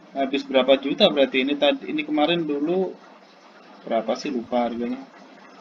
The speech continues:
Nanti kita coba cek di transfer ya. Eh, transfer history.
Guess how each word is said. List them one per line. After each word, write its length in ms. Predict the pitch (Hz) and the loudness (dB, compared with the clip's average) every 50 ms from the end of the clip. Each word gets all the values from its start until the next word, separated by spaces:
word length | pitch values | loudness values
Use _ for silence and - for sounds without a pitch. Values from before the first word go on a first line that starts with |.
| - | -12
Nanti 160 | - 123 131 139 | -6 -2 0 2
kita 160 | 139 135 127 | 4 4 4
coba 240 | 127 127 113 98 92 | 4 2 0 0 2
cek 180 | - 135 123 123 | 0 -2 -2 2
di 160 | 120 120 120 120 | 2 2 2 2
transfer 400 | 113 - 117 120 - - 135 123 | 0 0 -4 -4 -2 -2 -2 0
ya. 140 | 117 110 110 - - - - - - - - - - - - - - - - - - - - - - - | 0 -2 -4 -6 -14 -20 -20 -20 -20 -20 -20 -20 -20 -20 -20 -20 -20 -20 -20 -20 -20 -20 -20 -20 -8 0
Eh, 300 | - 127 131 135 135 131 127 | 4 6 8 8 8 6 4
transfer 480 | 127 135 143 143 143 - 151 147 143 143 | 4 4 2 2 4 6 6 6 6 6
history. 720 | 139 135 - - 147 151 156 170 147 127 110 92 80 | 0 -4 2 6 8 8 8 8 6 4 2 2 -2